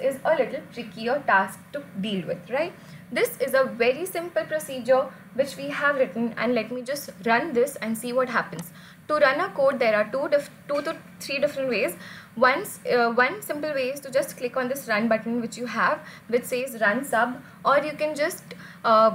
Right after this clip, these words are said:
go to this debug and go to this run over here, and you can just click on the run button over here, or you can use the shortcut F five, right? So I'll just use the shortcut F five. The moment I use the shortcut F five, you see your entire table has been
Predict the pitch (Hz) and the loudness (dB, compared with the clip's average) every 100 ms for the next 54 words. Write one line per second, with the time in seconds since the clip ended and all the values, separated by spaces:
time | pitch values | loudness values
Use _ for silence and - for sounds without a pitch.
0 | 190 - 285 294 294 262 214 233 196 226 | 0 2 2 4 0 -4 -4 -6 2 2
1 | 330 - - - - 226 226 233 240 226 | 2 -6 -20 -20 0 4 6 6 4 4
2 | - - - - - - - - 262 262 | 2 -6 -20 -20 -20 -18 -14 0 4 4
3 | 277 302 294 233 247 262 277 285 269 392 | 4 0 4 4 4 4 2 4 4 4
4 | 247 247 247 262 349 - 240 254 254 277 | 2 -2 -4 -6 -8 -4 -2 0 2 4
5 | 233 202 220 220 233 247 277 320 262 269 | 4 4 2 0 -2 0 2 2 2 2
6 | 269 269 240 240 254 220 - 330 - 185 | -2 -2 -2 -2 -2 -2 -2 -4 2 2
7 | 294 - - - 180 165 156 - - - | 2 -6 -20 -2 0 0 -8 -14 -20 -20
8 | - 269 311 349 - - - 254 262 320 | -8 -2 -2 -2 -14 -4 2 4 2 -4
9 | 269 262 269 294 269 262 269 269 262 254 | -4 -6 -2 2 2 0 -2 -2 -4 -4
10 | - 311 403 - - - 247 277 285 339 | -2 -2 -4 -10 -18 -2 0 4 4 2
11 | 392 330 277 277 285 240 214 233 214 214 | -2 -2 -2 -2 2 0 0 -2 0 -2
12 | - 247 254 247 262 294 277 226 214 214 | -2 -4 -4 -8 -8 -2 -2 0 0 4
13 | 202 208 247 - 202 190 294 226 196 180 | 4 2 -2 -4 -6 -4 -4 -4 -4 -4
14 | 226 | -8